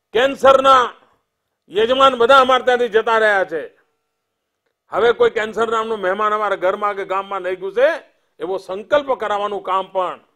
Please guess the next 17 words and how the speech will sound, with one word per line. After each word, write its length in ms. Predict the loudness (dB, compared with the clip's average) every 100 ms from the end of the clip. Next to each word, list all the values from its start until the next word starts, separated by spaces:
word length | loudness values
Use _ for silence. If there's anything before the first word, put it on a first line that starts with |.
| _ _ _ _ -6
આ 100 | -4
વખતે 280 | -2 -4 -6
આપણે 220 | -4 -6
કરીએ. 600 | -6 0 2 2 -2 _ _ _ _
અને 160 | 0 4
આ 120 | 4
એક 140 | 4
સામાજિક 520 | 0 0 2 2 -2
ક્રાંતિનું 480 | -4 -2 -4 -4 -4
કામ, 460 | -2 -2 -2 -6 _ _ _ _ _ _ _ -4
આર્થિક 420 | -4 -4 -8 -6
ક્રાંતિનો 400 | -6 -6 -6 -6
આધાર 340 | -4 -2 -2
ઘણીવાર 360 | -2 -4 -4 -6
બનતું 300 | -10 -16 -18
હોય 160 | -18
છે. 220 | -20 _